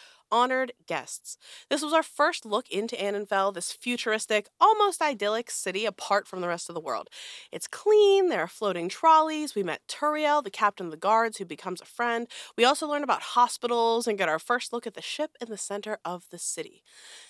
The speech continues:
Zem and Shar also spent the night in jail, waiting to have an audience with the elvish nobility in the morning. So my question for both of you, just to kinda round this part out, is, like, what were your first impressions of Annenfell?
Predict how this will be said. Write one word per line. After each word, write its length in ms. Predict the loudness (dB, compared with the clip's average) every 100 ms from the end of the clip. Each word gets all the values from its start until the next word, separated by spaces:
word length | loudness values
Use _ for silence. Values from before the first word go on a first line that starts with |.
| -2
Zem 200 | 2 2
and 80 | 2
Shar 220 | 0 2
also 360 | 2 2 2 -4
spent 280 | -4 -4 -4
the 80 | -2
night 200 | 0 0
in 140 | -2
jail, 480 | -2 -2 0 -2 -6 _
waiting 300 | -2 2 4
to 60 | 2
have 160 | -2
an 100 | -4 -2
audience 440 | -2 0 -2 -4
with 120 | -10
the 120 | -12 -2
elvish 400 | -2 0 -4 -6
nobility 600 | -8 -6 -6 -4 -6 -8
in 200 | -12 -12
the 60 | -12
morning. 460 | -14 -16 -16 -20 _ _ _ _ _ _ -6
So 220 | 0 2
my 140 | 2
question 400 | 2 0 0 0 -4
for 100 | -2
both 220 | -2 -2
of 100 | -10
you, 300 | -6 -6 -6
just 220 | -10 -14
to 40 |
kinda 380 | -12 -10 -8 -8
round 380 | -2 0 2 0
this 200 | -6 -8
part 260 | -2 0 2
out, 160 | 0
is, 120 | 0 -2
like, 160 | -2 -4
what 280 | -2 -2 -2
were 80 | -4
your 180 | -2
first 500 | -2 -2 0 0 -2
impressions 880 | -6 -6 -4 -4 -2 -4 -4 -4 -6 -12 _ _ _ 2
of 280 | 4 4 -2
Annenfell? 640 | -4 -2 -4 -6 -8 -8